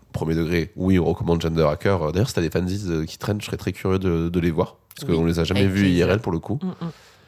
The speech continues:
Speaker 1: Et, euh, moi, je, qu'est-ce que je vous recommande ? Bah, si vous êtes sur Bordeaux, je vous recommande, euh,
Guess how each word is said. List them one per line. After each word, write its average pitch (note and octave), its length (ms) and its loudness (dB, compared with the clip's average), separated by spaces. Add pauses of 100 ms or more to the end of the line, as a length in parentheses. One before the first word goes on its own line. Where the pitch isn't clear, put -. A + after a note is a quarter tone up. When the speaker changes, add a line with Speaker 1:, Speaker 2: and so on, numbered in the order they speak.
(240)
Speaker 1:
Et, G2+ 220 6
euh, E2+ 360 4
moi, G#2 160 4
je, A#2+ 80 -2
qu'est-ce A#2+ 180 -2
que - 100 -6
je F2 60 -2
vous E2+ 120 0
recommande ? F2 480 2
Bah, D#2 80 -4
si - 140 0
vous F2+ 120 2
êtes F2 80 2
sur E2+ 160 0
Bordeaux, F2 380 2
je D#2+ 100 -2
vous D#2+ 160 0
recommande, E2 400 2
euh, D#2 380 2